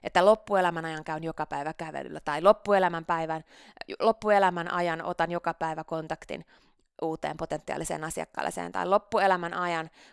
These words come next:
opiskelen kolmekymmentä minuuttia markkinointia tai jotain muuta. Niin ei, mut kun sä vaihdatkin sen niin, että okei, tän loppuvuoden ajan, eli kolmen kuukauden ajan, tai milloin ikinä sä kuunteletkaan tän jakson, niin seuraavan kolmen kuukauden ajan,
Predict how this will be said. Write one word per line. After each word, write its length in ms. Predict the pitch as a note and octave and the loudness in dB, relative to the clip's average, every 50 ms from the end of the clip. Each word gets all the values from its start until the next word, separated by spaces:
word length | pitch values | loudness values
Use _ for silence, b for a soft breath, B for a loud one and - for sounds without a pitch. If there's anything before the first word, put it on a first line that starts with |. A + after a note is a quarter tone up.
| b _ - | b _ -6
opiskelen 600 | - F3+ - F3+ E3 - - E3 D#3+ D#3 D#3 E3 b b b b _ _ _ _ | -4 -4 -2 -4 -4 -4 -4 -4 -4 -4 -6 -8 b b b b _ _ _ _
kolmekymmentä 380 | - - F3+ E3+ E3 E3+ E3 - | 0 2 2 4 2 0 -6 -8
minuuttia 420 | E3 D3+ D3+ D3+ D#3+ _ - D#3 | -8 -8 -8 -8 -8 _ -4 -4
markkinointia 760 | D#3 D#3+ D3 D3 - - - D3 C#3 B2+ C#3+ D#3+ - F3 F#3 - | -2 -2 -2 -4 -4 -6 -10 -8 -8 -8 -8 -4 -2 -2 -2 0
tai 180 | - A3 A3+ | -2 -4 -4
jotain 320 | A#3 - - F3+ E3 E3 F3 | -4 -2 0 0 0 0 -2
muuta. 420 | G3 G#3 F#3 E3+ - - G3+ G#3+ b b b b b b b b b _ _ _ _ - | -4 -4 -4 -6 -4 -4 -4 -4 b b b b b b b b b _ _ _ _ -12
Niin 200 | - G3+ F#3+ - _ - | -10 -10 -10 -6 _ 4
ei, 220 | - C#4+ D4 B3 | 6 6 6 6
mut 240 | F#3 F3 F3 - - - | 2 -4 -8 -10 -12 -6
kun 200 | - G#3+ G#3 G#3 | -4 -2 -2 -2
sä 180 | F#3 - F3+ F3+ F#3 - | -2 -2 -4 -2 -2 -2
vaihdatkin 540 | A3 B3 C4+ C4+ A3+ F3+ - - - E3+ | 0 0 0 0 -2 -4 -6 -8 -10 -10
sen 200 | D#3 - D#3+ D#3+ | -8 -8 -8 -8
niin, 200 | F3 G3 G3 F3 | -8 -6 -6 -8
että 100 | E3 - - | -8 -6 -4
okei, 440 | - A#3 - - F3 D#3 D3+ D3+ D3+ b b b b b - | -4 -4 -4 -6 -10 -10 -10 -10 -12 b b b b b -12
tän 180 | E3+ D#3+ E3 | -10 -8 -6
loppuvuoden 640 | E3+ E3 - - E3 D#3+ G#3 A3+ G3 E3 D#3 D#3 D3 | -6 -6 -6 -8 -6 -2 2 2 2 2 0 -6 -12
ajan, 160 | C#3+ D#3 D#3 | -14 -14 -12
eli 140 | D3+ D#3 D#3+ | -12 -12 -4
kolmen 400 | - F3+ E3 D#3+ D#3+ D#3 D#3+ - | -2 -2 -2 0 -2 -8 -8 -6
kuukauden 520 | - A3+ G3+ - - - - - - - | -4 -4 -4 -4 -4 -6 -6 -6 -8 -10
ajan, 240 | C#2 - - - - | -10 -8 -10 -8 -6
tai 220 | - D3+ D3 D3+ - | -4 -4 -4 -4 -6
milloin 240 | E3+ D#3+ D#3+ D#3+ E3 | -8 -10 -8 -8 -6
ikinä 240 | F3 - E3 D3+ E3 | -6 -4 -4 -6 -6
sä 100 | - E3 | -8 -8
kuunteletkaan 680 | - A#3 G3+ E3+ - - - - - - - - D#3+ | -6 -6 -6 -6 -6 -8 -10 -10 -12 -12 -14 -12 -10
tän 160 | - D3+ D#3+ | -10 -10 -8
jakson, 360 | E3 D#3+ D#3 - - - - | -8 -10 -10 -10 -12 -12 -12
niin 80 | - D3+ | -6 -2
seuraavan 380 | - F3+ E3 D#3+ D#3+ D#3+ D#3 | 0 0 0 0 -2 -6 -6
kolmen 340 | - - A#3 A3 F#3+ E3 D3 | -2 0 0 0 0 -2 -6
kuukauden 380 | - - - - - - G2+ G#2 | -10 -12 -12 -10 -10 -10 -10 -10
ajan, 120 | G#2 G3 | -12 -12